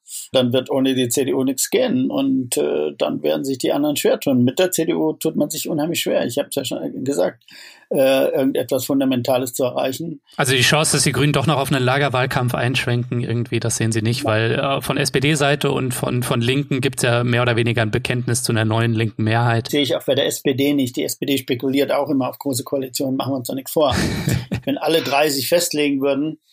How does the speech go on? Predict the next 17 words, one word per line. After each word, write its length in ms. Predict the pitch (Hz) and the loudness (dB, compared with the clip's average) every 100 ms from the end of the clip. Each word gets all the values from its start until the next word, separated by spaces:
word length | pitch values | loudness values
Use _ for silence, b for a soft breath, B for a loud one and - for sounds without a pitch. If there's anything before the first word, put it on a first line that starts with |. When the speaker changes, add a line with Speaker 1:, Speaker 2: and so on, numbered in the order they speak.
| b b - | b b -4
Speaker 1:
wir 160 | 131 123 | -2 2
wollen 300 | 147 170 135 | 2 2 0
das 180 | 127 | 0
jetzt 340 | 143 135 123 - | 0 -2 -2 -4
und 80 | 135 | -2
wir 120 | 120 | 0
wollen 340 | 135 143 139 | 0 0 0
das, 360 | 135 127 - - | 0 -2 -2 -2
äh, 320 | 139 139 135 | -2 -2 -2
wirklich 400 | 147 147 131 120 | -2 -2 -2 0
durchsetzen, 680 | 151 160 - 135 - 143 135 | 0 0 0 0 0 0 0
wir 140 | 127 | 0
wollen 400 | 123 139 139 135 | 0 0 2 0
die 120 | 131 127 | -2 -2
C 140 | 143 | -2
D 100 | 143 | -2
U, 300 | 147 139 131 | -2 -2 -2